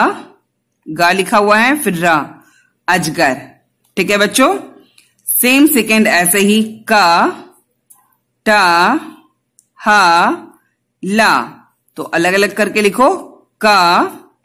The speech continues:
फिर left finger रखो यहां पर ट, फिर left finger ह, फिर ला, क्या हो गया? cut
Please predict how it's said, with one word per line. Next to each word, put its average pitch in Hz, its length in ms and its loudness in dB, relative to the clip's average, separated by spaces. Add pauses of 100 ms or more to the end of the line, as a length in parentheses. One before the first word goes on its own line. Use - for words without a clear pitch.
(220)
फिर 202 120 0
left 190 320 -2
finger 202 260 0
रखो 202 200 -2
यहां 202 220 2
पर 214 180 0 (220)
ट, 185 440 2 (640)
फिर 226 260 0 (260)
left 185 280 -2
finger 220 340 0 (120)
ह, 202 140 0 (1000)
फिर 247 160 -2
ला, 175 280 2 (500)
क्या 190 140 2
हो 202 140 4
गया? 226 200 2 (520)
cut 220 420 -2